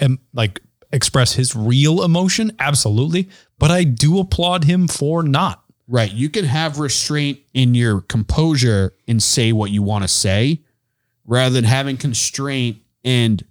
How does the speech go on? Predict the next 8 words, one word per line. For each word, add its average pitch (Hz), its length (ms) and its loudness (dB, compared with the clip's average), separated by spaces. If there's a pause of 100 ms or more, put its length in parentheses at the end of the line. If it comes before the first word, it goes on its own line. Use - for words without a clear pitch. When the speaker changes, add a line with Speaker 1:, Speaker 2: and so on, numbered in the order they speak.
(480)
Speaker 2:
mocking 107 540 -2
your 101 200 -4
owner 95 400 -2 (300)
for 92 220 -2
a 95 60 -4
five-minute 90 520 -6
interview. 82 400 -8 (360)
Speaker 1:
Yeah. 226 180 -2